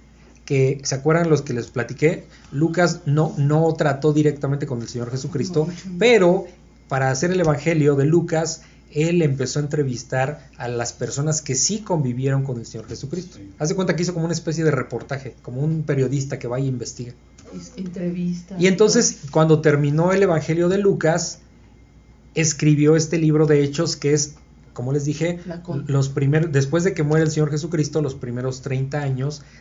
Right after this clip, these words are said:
Speaker 1: de cómo surge la iglesia. Realmente es impresionante este libro de Hechos, porque si imaginariamente quitamos el libro de Hechos, no tendríamos cómo conectar el Antiguo Testamento con el Nuevo Testamento.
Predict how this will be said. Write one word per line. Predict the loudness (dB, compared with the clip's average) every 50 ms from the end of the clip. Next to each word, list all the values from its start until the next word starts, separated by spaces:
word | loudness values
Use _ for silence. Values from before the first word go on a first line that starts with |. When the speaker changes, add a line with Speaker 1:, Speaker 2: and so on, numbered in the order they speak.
| -18 -10
Speaker 1:
de | -8 -8 -8 -8
cómo | -8 -6 -4 -2 -2 -2 -2 -2
surge | -4 -6 -6 -6 -6 -6 -6 -4
la | -4 -2
iglesia. | -4 -4 -2 0 0 0 0 -4 -6 -10 -12 -16 -20 -20 -20 -8 0
Realmente | 2 4 4 4 4 4 2 2 2 4 4 4 4 2 0 -4 -12 -20 -20 -20 -20 -20 -8
es | -4 -2 -2 0 0
impresionante | -2 0 2 2 2 2 2 0 0 0 0 2 2
este | 0 0 0 0 0
libro | 0 2 2 0 2
de | 0
Hechos, | 0 0 0 0 -2 -2 -6 -12 -20 -20 -14 -8
porque | -6 -6 -4 0 0 2 2 2
si | 0 0 0 -2 -2 -4 -6 -4 -2
imaginariamente | 0 0 2 0 0 -2 -2 0 0 2 2 2 2 2 2 2 2 0 0 0 -2 -4 -6
quitamos | -6 -10 -6 -4 -2 0 0 0 0 -2 -2
el | -4
libro | -2 -2 -2 -2 -2
de | -2 -2 -4
Hechos, | -4 -2 -4 -6 -6 -8 -12 -18 -20 -20 -20 -20 -16 -6
no | -6 -4 -2
tendríamos | 0 -2 0 2 2 2 2 0 -2 -2
cómo | -4 -2 -2 -4 -4
conectar | -4 -6 -6 -8 -10 -8 -6 -4 -2
el | -2 -2
Antiguo | -4 -6 -6 -6 -6 -4
Testamento | -4 -6 -6 -6 -6 -6 -4 -4 -4 -4 -6 -6
con | -8 -10 -10 -10
el | -12 -10
Nuevo | -10 -10 -10 -10
Testamento. | -10 -14 -14 -14 -16 -16 -16 -20 -20